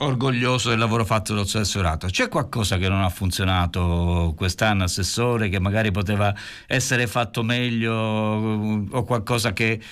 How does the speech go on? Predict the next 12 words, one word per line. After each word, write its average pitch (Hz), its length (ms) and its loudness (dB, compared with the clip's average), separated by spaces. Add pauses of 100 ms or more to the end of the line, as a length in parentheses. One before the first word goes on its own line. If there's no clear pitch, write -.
(180)
eh, 110 580 0
non 131 240 2
è - 20 2
andata 107 800 0
come, 107 1080 0
come 110 360 0
le, 107 180 0
le, 107 220 0
le 113 180 -2
previsioni, 98 960 0 (320)
eh, 98 300 -2
che 110 240 -2